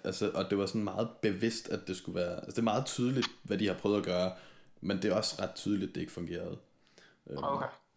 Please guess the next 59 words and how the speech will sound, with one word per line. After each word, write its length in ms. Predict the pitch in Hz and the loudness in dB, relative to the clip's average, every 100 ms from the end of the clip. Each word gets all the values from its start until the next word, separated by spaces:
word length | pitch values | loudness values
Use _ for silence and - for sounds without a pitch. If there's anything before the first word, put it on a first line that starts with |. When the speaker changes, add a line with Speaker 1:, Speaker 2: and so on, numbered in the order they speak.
| _ _ _ _ _ _ _ - | _ _ _ _ _ _ _ -18
Speaker 1:
altså, 160 | - - | -10 -2
jeg, 80 | 98 | 0
altså, 320 | 95 - 98 113 | 0 0 0 2
jeg 60 | |
vil 80 | 113 | 2
sige, 120 | 113 123 | 4 2
jeg 80 | |
troede 220 | 117 156 156 | 4 4 4
faktisk, 300 | 110 110 107 | 4 4 0
at 60 | |
det 80 | 92 | 2
ville 140 | 95 90 | 2 2
være 140 | 85 | 0
fedt 300 | 87 90 - - | -2 -4 -6 -8
på 60 | - | -4
en 60 | 95 | 0
eller 160 | 90 | 0
anden 140 | 87 85 | 0 -2
grund. 160 | 87 - | -4 -4
Jeg, 140 | 98 85 | -2 2
jeg 80 | |
ved 60 | 127 | 4
ikke, 120 | 117 | 2
hvorfor. 120 | 107 | 2
Jeg 100 | 95 | 2
havde 140 | 95 113 | 2 2
bare 120 | 110 | 2
sådan 120 | 120 | 2
en 220 | 101 110 | 2 2
idé 40 | 92 | 2
om, 140 | 85 | -2
at 140 | 90 - | -4 -6
det 80 | |
faktisk 240 | 92 90 - 76 | -4 -4 -4 -4
Speaker 2:
Så 100 | - 143 | -2 0
du 60 | |
Speaker 1:
ville 60 | - | 2
Speaker 2:
har 60 | |
Speaker 1:
være 20 | 156 | 2
godt 80 | - | 2
Speaker 2:
faktisk 360 | - 147 101 156 | 2 2 2 0
Speaker 1:
projekt. 120 | 143 | 0
Speaker 2:
taget 120 | 143 | -2
din 200 | 131 156 | 0 0
anmelderhat 540 | 175 147 120 151 123 - - | 0 0 2 2 -2 -4 -4
på, 60 | |
og 340 | 147 - 120 - | -4 -2 0 2
s-, 240 | - - | 0 0
og, 60 | 135 117 - | 0 0 2
og, 320 | 127 - 127 | -2 0 -2
og, 60 | 123 80 - | 0 -2 0
så, 260 | - - 131 | 2 2 2
så 120 | 139 | 0
det 60 | 127 | 0
er 40 | |
ikke 120 | 127 | -2
noget, 140 | 131 123 | -2 0
du 60 | |
kan 120 | 120 | 0